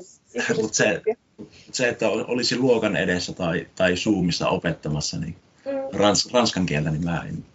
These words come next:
Speaker 2: en, en osaa siihen vastata vielä silleen, että olisiko
Speaker 1: Aivan.
Speaker 2: se.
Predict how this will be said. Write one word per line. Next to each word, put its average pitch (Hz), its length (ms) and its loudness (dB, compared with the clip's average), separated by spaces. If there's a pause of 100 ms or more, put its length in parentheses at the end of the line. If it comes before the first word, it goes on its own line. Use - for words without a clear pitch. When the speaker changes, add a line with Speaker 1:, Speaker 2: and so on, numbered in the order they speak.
(260)
Speaker 2:
en, 82 240 -4
en 104 180 2
osaa 101 200 2
siihen 95 360 0
vastata - 360 0
vielä 73 180 0
silleen, - 320 -4
että - 160 -18 (400)
olisiko 202 260 6
Speaker 1:
Aivan. - 0 -
Speaker 2:
se. - 120 -4